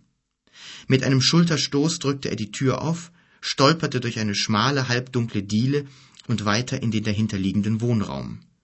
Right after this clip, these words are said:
Auf den sorgsam gebohnerten Dielen lag ein regloser schwarzer Krieger. Sein Arm war ausgestreckt, die Hand zu einer Klaue verkrümmt,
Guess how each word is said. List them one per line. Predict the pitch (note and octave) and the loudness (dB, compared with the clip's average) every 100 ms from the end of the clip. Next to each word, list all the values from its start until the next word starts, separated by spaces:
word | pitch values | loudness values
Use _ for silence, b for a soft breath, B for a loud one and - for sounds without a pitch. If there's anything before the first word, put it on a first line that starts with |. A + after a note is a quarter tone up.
| _ B B B B B | _ B B B B B
Auf | C3 | -2
den | C3+ B2+ | 4 6
sorgsam | B2+ D#3+ - D3+ D3+ | 6 2 2 2 2
gebohnerten | C3 A2+ B2 B2+ A#2+ G#2 | 2 2 2 2 2 0
Dielen | A2 B2 C3 C3 | 0 2 2 2
lag | A#2 A2+ - | 2 0 0
ein | A2 | 0
regloser | G#2+ A2+ A#2+ A#2 A#2+ | 0 0 -2 -4 -2
schwarzer | - G#2+ G2 - A2 | -2 -4 -4 -6 -6
Krieger. | - A2+ G2 D2+ - B B B | -2 0 0 -2 -6 B B B
Sein | - F#2 E2+ | -6 -4 0
Arm | A#2+ A#2 G#2 | 2 2 0
war | G2 | 0
ausgestreckt, | A2 A2+ B2 - A2+ A#2 - B B B - | 0 -2 -2 -4 -2 -4 -6 B B B -6
die | G#2 | 0
Hand | A#2 C3 | 2 0
zu | - | 0
einer | - G2 | -2 -2
Klaue | G2+ A2+ A#2 B2+ | -2 0 2 2
verkrümmt, | B2+ - A#2 A#2 A#2+ - | 0 -8 -4 -2 -2 -4